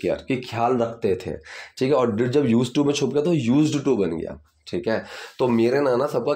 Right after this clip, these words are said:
ख्याल रखते थे, डूअर मेन वर्ड एक्शन, डूअर कौन है? मेरे नाना, my नाना। मेन वर्ड आया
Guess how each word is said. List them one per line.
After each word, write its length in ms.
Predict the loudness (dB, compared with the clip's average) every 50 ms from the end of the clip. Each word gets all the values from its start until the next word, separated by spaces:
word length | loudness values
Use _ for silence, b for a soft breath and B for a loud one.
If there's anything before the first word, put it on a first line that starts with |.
| -4 -4
ख्याल 280 | -2 0 0 2 0
रखते 240 | 0 -2 -4 -8 -8
थे, 180 | -6 -6 -6 -4
डूअर 400 | -2 2 2 4 4 4 2 2
मेन 200 | 2 2 2 2
वर्ड 180 | 2 2 2 0
एक्शन, 320 | -2 -2 -4 -4 -2 0
डूअर 240 | 2 2 2 2 0
कौन 200 | 0 0 0 0
है? 100 | 0 0
मेरे 220 | 2 2 2 2
नाना, 260 | 2 0 -2 -2 -2 -2 0
my 160 | 0 2 2 2
नाना। 360 | 2 0 0 -2 -4 -6 -8 -12 B B B B B B B B -2
मेन 260 | 0 2 2 2 2
वर्ड 180 | 2 2 2 2
आया 200 | 2 2 2